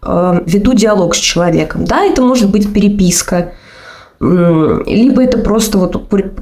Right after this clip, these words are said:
успокоились, пошли поговорили, и действительно, оказывается, всё получается. Эм, также я вот, у меня есть подружка, из разговора с ней я узнала, что,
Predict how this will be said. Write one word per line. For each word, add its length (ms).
успокоились, 720
пошли 340
поговорили, 680
и 80
действительно, 580
оказывается, 640
всё 380
получается. 1000
Эм, 560
также 280
я 160
вот, 240
у 40
меня 220
есть 160
подружка, 500
из 400
разговора 580
с 160
ней 260
я 220
узнала, 540
что, 500